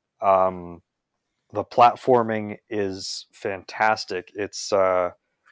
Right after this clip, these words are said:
it's very well designed, it's very challenging at times, and, uh, just the amount of abilities you get, some of the sections having you, like,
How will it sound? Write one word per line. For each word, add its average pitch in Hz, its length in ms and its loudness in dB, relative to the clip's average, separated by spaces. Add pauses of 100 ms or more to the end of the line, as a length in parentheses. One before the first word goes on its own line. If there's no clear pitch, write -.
(1400)
it's - 140 -18
very 131 340 6
well 123 200 8
designed, 107 600 4
it's - 280 -10
very 117 400 6
challenging 110 600 2
at 104 120 -6
times, 101 720 -2
and, 98 340 -6
uh, 95 200 2
just - 300 -8
the 113 140 0
amount 113 300 2
of 113 280 -2 (440)
abilities 120 720 2
you 113 120 -4
get, 123 320 4 (560)
some 131 240 0
of 127 60 0
the 117 100 2
sections 117 720 -2
having 110 320 -4
you, 104 220 -4
like, 95 340 0